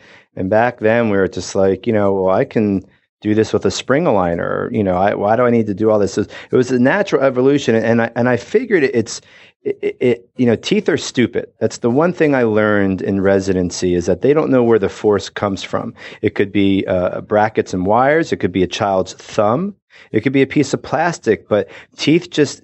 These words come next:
you know, respond to forces. The forces have to be in a deliberate direction over a certain period of time, and they will move. And so,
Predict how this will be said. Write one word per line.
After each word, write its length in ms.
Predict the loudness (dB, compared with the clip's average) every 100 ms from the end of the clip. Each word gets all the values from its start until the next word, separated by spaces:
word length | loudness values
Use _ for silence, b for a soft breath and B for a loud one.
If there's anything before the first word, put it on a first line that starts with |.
| -8
you 120 | 0 2
know, 160 | 2
respond 600 | 0 -4 -2 -2 0 0
to 80 | -2
forces. 560 | -2 2 2 2 -2 0
The 120 | -2
forces 440 | 0 0 0 -4
have 300 | -2 -2 -2
to 80 | -2
be 280 | 0 2 2
in 120 | 0
a 60 | 0
deliberate 680 | 0 0 0 2 2 0 B B B 0
direction 720 | 2 2 0 -2 -2 0 -4 B B -2
over 300 | 0 2 0
a 60 |
certain 320 | 0 -2 -2
period 320 | -2 2 2 2
of 80 |
time, 340 | -2 -2 0 0
and 140 | 0
they 100 | 0
will 380 | 2 2 2 -2
move. 520 | -2 0 0 -2 -10 -20 B B B
And 180 | -2 0
so, 500 | 0 2 4 2